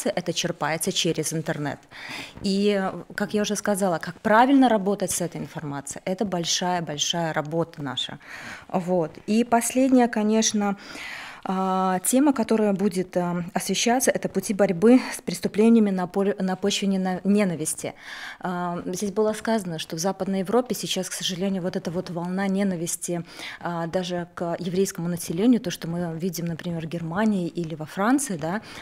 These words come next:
слава богу, у нас такого нет. Но будем говорить честно, на бытовом уровне оно проскакивает,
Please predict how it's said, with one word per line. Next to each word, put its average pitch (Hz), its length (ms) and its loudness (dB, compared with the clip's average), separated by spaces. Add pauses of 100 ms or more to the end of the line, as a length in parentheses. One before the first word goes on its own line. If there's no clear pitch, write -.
слава 180 280 -2
богу, 202 260 0
у 185 120 -2
нас 180 180 -2
такого 175 380 -4
нет. 165 240 -2 (260)
Но 185 80 -4
будем 277 260 4
говорить 226 280 4
честно, 180 500 0
на 180 100 -2
бытовом 208 560 2
уровне 214 540 4 (240)
оно 202 240 2
проскакивает, 185 840 -2